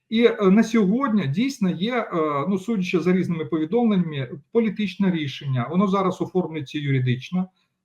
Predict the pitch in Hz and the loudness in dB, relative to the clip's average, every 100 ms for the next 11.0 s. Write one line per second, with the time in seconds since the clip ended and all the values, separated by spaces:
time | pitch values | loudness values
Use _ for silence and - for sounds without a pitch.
0 | - 214 214 208 208 202 190 226 226 214 | 4 6 6 4 4 2 2 2 4 4
1 | 208 202 196 175 170 127 - 101 - _ | 2 2 2 2 -2 -2 -10 -14 -16 _
2 | _ 294 233 185 - 123 - - _ _ | _ -4 -2 0 0 0 -2 -16 _ _
3 | _ _ _ - - 208 - - 175 135 | _ _ _ -18 -2 -2 0 2 2 2
4 | - 139 123 101 95 _ _ _ _ 139 | -4 -2 -2 -2 -6 _ _ _ _ -6
5 | 127 156 180 180 151 - 139 123 - 101 | 0 2 2 2 -2 -2 0 0 -2 -4
6 | 139 127 165 139 131 127 156 131 127 135 | -6 0 0 2 0 0 0 0 -2 0
7 | 127 107 95 - _ _ _ _ - 202 | 2 2 -4 -12 _ _ _ _ 2 4
8 | 339 254 254 214 180 139 156 170 190 185 | 6 6 6 8 8 6 2 0 2 2
9 | 160 180 180 185 170 160 156 156 220 254 | 2 0 0 2 4 4 4 4 2 4
10 | 214 185 185 165 - 143 127 147 180 175 | 2 2 0 -2 -2 -2 0 -2 -4 -8